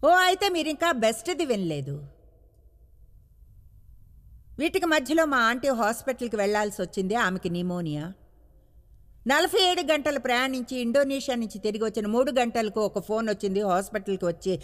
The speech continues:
మీ ఆంటీని తీసుకెళ్ళమని. అది ఉదయం రెండు గంటలకు. మరొక ఎంప్లాయీ సమస్య, వెబ్సైట్ రెండు గంటలు డౌన్ అయింది,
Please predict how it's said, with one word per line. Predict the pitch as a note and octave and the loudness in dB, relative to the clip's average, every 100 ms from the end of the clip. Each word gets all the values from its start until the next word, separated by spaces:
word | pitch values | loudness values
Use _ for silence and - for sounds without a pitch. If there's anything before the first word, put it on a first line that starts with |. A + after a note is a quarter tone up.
| - - | -8 0
మీ | A3+ | 2
ఆంటీని | G3+ G3+ F#3+ | 2 0 -2
తీసుకెళ్ళమని. | G3+ G3+ - F3+ F3 E3+ F3+ | -2 -2 0 0 2 0 -2
అది | G#3+ F3 A3 | 0 0 2
ఉదయం | G3 F#3 G3 | 2 4 2
రెండు | D#3+ D3 C#3 | 0 -2 -2
గంటలకు. | B2+ B2+ A#2+ - B2+ - - - - - - - - | -4 -6 -10 -12 -14 -16 -20 -20 -20 -20 -20 -12 2
మరొక | D4+ F4+ F#4+ | 4 4 2
ఎంప్లాయీ | E4+ E4 D4+ C#4+ | 0 2 0 0
సమస్య, | A#3+ G3+ F#3+ F#3 F3 | -2 -2 -2 -2 0
వెబ్సైట్ | G#3 A#3 D4 C#4+ A3+ | 0 0 0 -2 -2
రెండు | A3 A3+ | -4 -2
గంటలు | B3+ B3+ C4 | -2 -2 -2
డౌన్ | G3 G3+ A3+ | 0 0 0
అయింది, | G#3+ E3 D3+ E3 | -2 -4 -4 -4